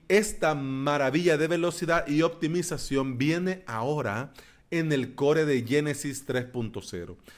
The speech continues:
lo que va a facilitar a los desarrolladores a crear themes y webs cien por ciento compatibles con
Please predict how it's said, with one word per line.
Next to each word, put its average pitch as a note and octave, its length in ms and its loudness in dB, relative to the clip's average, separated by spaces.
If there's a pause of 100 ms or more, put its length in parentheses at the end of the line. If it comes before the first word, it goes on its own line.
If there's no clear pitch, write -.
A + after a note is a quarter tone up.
(240)
lo C3 160 -2
que C#3 100 -2
va D3 140 2
a F#3+ 340 -2
facilitar F#3+ 720 -2
a E3 40 2
los E3 160 -2
desarrolladores D#3 960 0 (300)
a C#3 160 -4
crear B2 360 0
themes A3 520 0
y C3 80 -2
webs D3 520 0
cien D#3 280 -4
por D#3 140 -4
ciento D#3 460 -6
compatibles D3+ 840 -4
con A2 260 -4